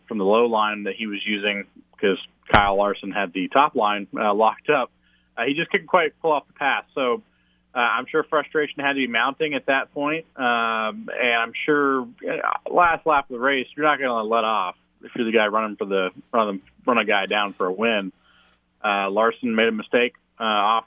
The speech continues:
two, got into the wall, which slowed him down just ever so much.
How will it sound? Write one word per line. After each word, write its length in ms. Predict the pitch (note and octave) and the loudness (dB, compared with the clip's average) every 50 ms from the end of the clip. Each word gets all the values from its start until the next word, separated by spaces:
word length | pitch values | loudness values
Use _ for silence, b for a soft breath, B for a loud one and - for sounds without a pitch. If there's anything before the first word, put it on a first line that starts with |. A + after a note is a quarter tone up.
| _ - | _ -6
two, 260 | - C3 C3 C#3 C#3+ | -2 -2 0 0 2
got 200 | C#3 C3 B2 G#2+ | 2 2 2 0
into 100 | G#2+ G#2+ | 0 -4
the 60 | G#2 | -4
wall, 500 | G2 G2 G#2 A2+ B2 C3 C3+ C#3+ D3 C#3+ _ | -2 2 2 2 2 2 2 0 -2 -4 _
which 180 | - A2+ G2+ - - - | -12 -12 -12 -12 -6 0
slowed 180 | A#2+ A#2 A#2+ | 2 2 2
him 140 | A2+ A2+ G#2+ | 2 0 0
down 320 | G#2 A#2 A#2 A#2+ A#2 A2+ G#2+ | 0 0 2 0 -2 -2 0
just 260 | A#2 A2+ G#2+ - - - _ _ _ _ - _ - | 0 0 0 -2 -6 -12 _ _ _ _ -20 _ -4
ever 420 | - C#3+ D3 C#3+ C3+ C3+ B2+ A#2 - - _ _ - - | 0 0 2 2 2 2 0 0 -4 -8 _ _ -6 0
so 160 | - C#3 B2+ | 2 2 2
much. 500 | A#2 A#2 B2 C3 D3 D3+ - - - - | 2 2 2 2 0 -2 -4 -8 -16 -16